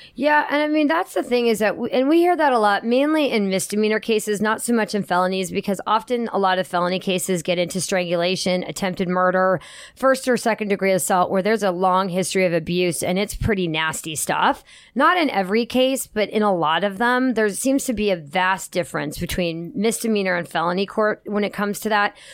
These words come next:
But, you know, a lot of, um, a lot of clients will violate those restraining orders and have contact with that, with that partner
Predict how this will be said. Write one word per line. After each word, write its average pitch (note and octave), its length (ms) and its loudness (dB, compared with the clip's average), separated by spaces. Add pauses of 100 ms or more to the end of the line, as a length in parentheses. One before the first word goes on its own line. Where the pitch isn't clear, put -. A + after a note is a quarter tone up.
(360)
But, B3+ 180 2
you C4+ 100 2
know, B3 180 2
a - 20 0
lot A3 260 2
of, C4 400 0
um, G#3+ 340 2
a G3 60 0
lot G3 240 2
of - 60 -2
clients A#3+ 340 -2
will A3 100 0
violate G3+ 440 2
those A#3 180 0
restraining A#3+ 420 0
orders E3+ 320 0
and E3+ 100 -2
have F#3 280 -2
contact A3+ 560 -2
with G#3 160 -8
that, F#3+ 360 0
with G3 200 -4
that G3 240 0
partner E3 560 0